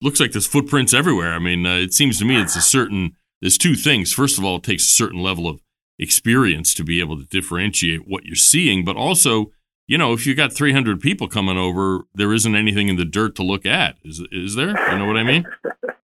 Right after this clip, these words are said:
Speaker 2: Yeah, you, you kinda have to know what you're looking for and, and see what's on top of what.
Speaker 1: Right.
Speaker 2: In, in that case, in the cover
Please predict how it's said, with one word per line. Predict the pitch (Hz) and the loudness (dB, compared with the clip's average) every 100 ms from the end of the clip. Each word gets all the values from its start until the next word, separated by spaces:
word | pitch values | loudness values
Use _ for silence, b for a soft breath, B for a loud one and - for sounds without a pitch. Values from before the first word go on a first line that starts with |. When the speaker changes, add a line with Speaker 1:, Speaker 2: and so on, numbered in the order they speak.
| _ _ _ - | _ _ _ 2
Speaker 2:
Yeah, | 98 95 92 - - | 6 6 4 0 -6
you, | - 131 123 120 | -4 0 2 2
you | 117 110 | 2 -2
kinda | - 120 110 | 2 2 4
have | 107 | 2
to | - | 2
know | 101 101 | 2 2
what | 92 | 0
you're | - | 0
looking | 92 92 98 - | 0 0 -2 2
for | 98 98 | 4 6
and, | 92 90 90 | 4 0 -8
and | 95 - - | -8 -8 0
see | 110 | 0
what's | 101 98 - | 4 0 2
on | 107 92 | -2 0
top | 95 87 | 0 2
of | 92 | 2
what. | 87 90 80 85 _ _ - | 2 2 2 0 _ _ -6
Speaker 1:
Right. | 95 90 | -2 -2
Speaker 2:
In, | 98 | -2
in | 98 104 | -4 2
that | 107 95 - | 2 2 2
case, | 117 95 87 98 | 4 6 4 0
in | 92 | -2
the | 87 | 0
cover | 107 101 | 0 2